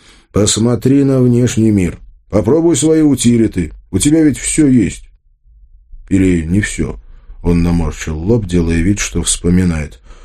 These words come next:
"А, всё-таки не всё. Чего ты хочешь, Арсен? Чего ещё ты хочешь?" "Не дёргайся, ладно? Я тебе не зубы лечу".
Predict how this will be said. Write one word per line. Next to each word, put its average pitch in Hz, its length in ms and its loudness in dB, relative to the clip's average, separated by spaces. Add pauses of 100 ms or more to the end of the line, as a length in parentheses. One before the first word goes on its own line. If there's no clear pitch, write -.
(240)
"А, 90 640 0
всё-таки 123 560 -2
не 156 200 0
всё. 135 680 0
Чего - 220 -2
ты 220 100 0
хочешь, 147 320 0
Арсен? - 460 -4 (520)
Чего 117 540 0
ещё 170 800 -2 (800)
ты 139 200 0
хочешь?" - 680 -8 (1800)
"Не 104 240 0
дёргайся, 98 440 0
ладно? 120 380 0 (300)
Я 120 200 0
тебе 156 300 0
не 151 140 2
зубы 139 320 0
лечу". 78 480 -4